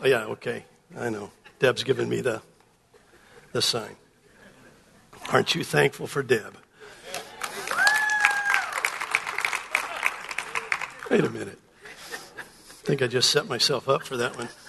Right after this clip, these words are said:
Uh, Kathy mentioned something that, that Ivan shared with us last week. He shared as a prophetic word in seven parts.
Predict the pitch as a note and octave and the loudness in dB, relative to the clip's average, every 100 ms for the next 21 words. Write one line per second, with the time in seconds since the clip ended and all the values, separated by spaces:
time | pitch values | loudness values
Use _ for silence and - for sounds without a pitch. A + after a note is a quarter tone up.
0 | - - - - - - - - - - | -20 -18 -18 -16 -18 -18 -20 -20 -20 2
1 | D3+ C#3+ D3 - - A#3 G#3 F#3 F3 E3 | 8 8 6 -2 6 8 8 4 4 2
2 | E3 C#3 - - - - F#3 D#3 D3 C3 | 0 -2 -8 -16 -4 2 4 4 2 2
3 | - - - C3 - - C#3 D3 D3 B2 | -2 -10 -2 0 -2 4 6 6 4 0
4 | - - - D#3+ D3 C3+ C3 C#3+ C3 A#2+ | -6 0 4 4 4 2 2 2 2 2
5 | D#3+ C#3+ D3+ A#2+ A3 A#3 F3+ C3 - A#2+ | -2 -2 -2 0 2 2 0 -4 -8 0
6 | F3 D#3 - C#3+ C#3 C3+ - A#2+ - C#3 | 2 2 2 6 6 6 -2 -2 -2 -2
7 | C3+ - D2+ C2+ - | -4 -2 -2 -2 -6